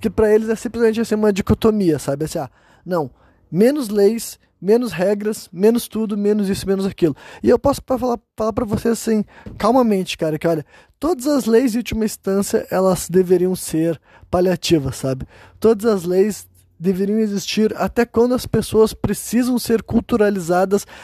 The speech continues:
a não agir feito bestas, sabe? É tipo, até, por exemplo, assim, uma lei de existir a, a obrigatoriedade da, do cinto de segurança, né?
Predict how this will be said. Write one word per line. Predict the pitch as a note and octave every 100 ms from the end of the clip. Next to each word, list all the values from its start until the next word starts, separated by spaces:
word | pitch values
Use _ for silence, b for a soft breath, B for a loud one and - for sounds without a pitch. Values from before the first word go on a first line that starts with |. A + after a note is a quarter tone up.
| B
a | F3
não | G#3
agir | G3+ E3 G3
feito | - G3+ -
bestas, | E3+ E3+ D3+ - B2 - _
sabe? | - C3+ C3 b b b b -
É | F#3
tipo, | - A#3
até, | A#3+ A#3+
por | G3+
exemplo, | B3+ A#3+
assim, | A#3 A#3+
uma | A#3
lei | G#3 G3 A3 B3+
de | G#3 G#3
existir | A3 G3 - - G#3+ G3
a, | F3+ B B B
a | E3+ E3+
obrigatoriedade | F3+ G#3 G3 - G3 F#3 E3 F3 G#3 F#3 G3+ - b b
da, | D#3+ F3 F3 E3 D3+ - -
do | E3
cinto | F#3 A#3 G#3
de | G3
segurança, | A3+ G3+ G3+ E3+ E3 C#3+ - _ _ _
né? | D3+ E3